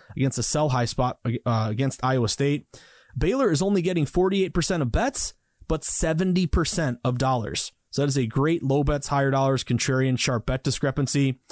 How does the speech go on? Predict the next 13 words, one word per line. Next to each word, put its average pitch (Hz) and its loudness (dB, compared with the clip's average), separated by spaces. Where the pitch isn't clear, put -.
Uh, 123 2
Bay-, 180 0
Baylor 196 2
will 156 2
also 175 0
lean 160 2
on 135 0
their 123 -2
offense. 214 0
They're, 135 0
they 139 0
rank 139 -2
fourth 156 0